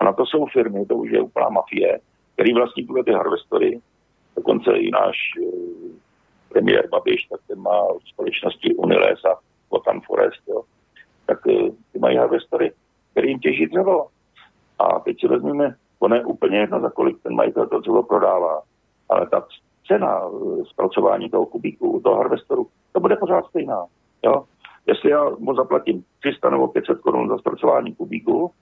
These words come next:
jo, té firmě, tak, eh, je úplně jedno, jestli budu prodávat, eh, ten kubík za dva tisíce korun anebo za dvě stě korun. Jo? Na jedné straně na tom budu vydělávat, na druhé straně na tom budu prodělávat. Jako v současné době je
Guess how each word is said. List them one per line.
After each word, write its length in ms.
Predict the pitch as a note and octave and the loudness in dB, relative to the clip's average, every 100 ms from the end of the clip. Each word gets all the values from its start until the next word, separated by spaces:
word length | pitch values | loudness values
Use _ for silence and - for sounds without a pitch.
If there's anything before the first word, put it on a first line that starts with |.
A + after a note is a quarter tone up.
| _ _ _ - | _ _ _ -2
jo, 80 | - | 0
té 100 | - - | 2 2
firmě, 380 | - - - - _ _ - _ - | 0 0 -2 -4 _ _ -20 _ -2
tak, 140 | A2 - A2 | -2 0 -2
eh, 360 | G#2 - - - _ _ _ - A3+ | 0 0 -4 -12 _ _ _ -20 -2
je 160 | A2+ A2+ | 0 2
úplně 320 | A2+ - C3+ | 0 -4 -4
jedno, 180 | B2 C3 | -2 -2
jestli 160 | A#2 | -2
budu 160 | B2 A#2 | -2 0
prodávat, 420 | - A#2+ A#2 A#2 - | 2 2 2 -4 -2
eh, 220 | G2+ G2 | -2 -2
ten 200 | - - | -2 -4
kubík 360 | - B2+ - - _ _ - | -4 -4 -6 -8 _ _ 0
za 60 | |
dva 120 | G2+ A2+ | 2 2
tisíce 320 | - - B2 | -2 -4 -2
korun 380 | A#2 B2+ - D#3+ _ _ - | 0 0 0 -4 _ _ -2
anebo 300 | C#3 D#3+ C#3+ | 2 2 0
za 100 | B2+ | 0
dvě 180 | G#2 | -4
stě 160 | - - | -6 -8
korun. 300 | - - F2 _ _ _ _ _ _ _ - | -8 -8 -8 _ _ _ _ _ _ _ 0
Jo? 200 | C#3 E3+ - - - - - _ - | 2 0 -4 -20 -20 -20 -20 _ 0
Na 60 | |
jedné 200 | A#2 C3 | 0 0
straně 240 | - C3+ C3+ | -2 -2 0
na 120 | B2+ | 0
tom 160 | C3+ | 0
budu 140 | B2 A#2 | 2 2
vydělávat, 380 | G#2 A#2+ B2+ B2+ | 2 2 2 0
na 120 | B2 | -4
druhé 200 | A2 - | -2 -4
straně 220 | - B2+ | -2 -2
na 80 | A2+ | -2
tom 160 | - | -2
budu 160 | A#2 A2+ | -4 -4
prodělávat. 460 | A#2 A2 A2 G#2+ G#2+ | 0 2 4 2 0
Jako 180 | - | -2
v 60 | - | -4
současné 420 | A#2 A2 A#2 B2 | -4 -4 -4 0
době 180 | A2+ A2 - | 0 0 -2
je 100 | - | -4